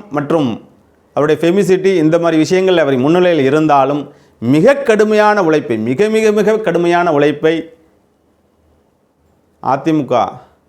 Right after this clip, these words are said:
திமுக கூட்டணி வேட்பாளர் போட்டு அந்த கள வியூகத்தை அமைத்து இன்னும் அவருடைய, அவர் இன்னும் எம் எல் ஏ எலெக்ஷன்ங்கிற மென்டாலிட்டியில் இருக்கா, அவருக்கு சீட்டு கொடுத்த அதிர்ச்சியிலேருந்து இன்னும் மீளவில்லைங்கிற மனநிலையில் தான் இருக்கின்றார் என்பதுதான் எனக்கு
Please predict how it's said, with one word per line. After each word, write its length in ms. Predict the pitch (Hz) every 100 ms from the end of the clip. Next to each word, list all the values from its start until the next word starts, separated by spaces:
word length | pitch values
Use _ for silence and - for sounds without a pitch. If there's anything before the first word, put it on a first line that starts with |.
| _ 139
திமுக 300 | 143 127 120 104 -
கூட்டணி 400 | 131 123 117 101 135 - _ _ _ _ _ -
வேட்பாளர் 520 | 127 139 143 127 113 127
போட்டு 300 | 135 - 190
அந்த 140 | 165 120
கள 260 | 117 135 160 120 117
வியூகத்தை 440 | 123 147 143 143 113 107
அமைத்து 360 | 131 143 143 170 - _ _ _ _ 123
இன்னும் 260 | 147 170 131 - - _ _ _ _ -
அவருடைய, 360 | 131 135 123 101 - -
அவர் 140 | 120 131
இன்னும் 180 | 165 135
எம் 120 | 151
எல் 100 | 185 180
ஏ 40 | 160
எலெக்ஷன்ங்கிற 480 | 151 160 156 147 123 107 - 120
மென்டாலிட்டியில் 520 | 131 151 143 131 143 127
இருக்கா, 240 | 120 139 160
அவருக்கு 240 | 156 120 107
சீட்டு 240 | 202 190
கொடுத்த 220 | 175 165 165 143
அதிர்ச்சியிலேருந்து 520 | 131 160 165 160 165
இன்னும் 140 | 160 135
மீளவில்லைங்கிற 540 | 151 156 151 147 135 117
மனநிலையில் 420 | 117 139 135 131 139
தான் 120 | 127
இருக்கின்றார் 400 | 123 131 131 131
என்பதுதான் 360 | 123 117 131 123
எனக்கு 160 | 113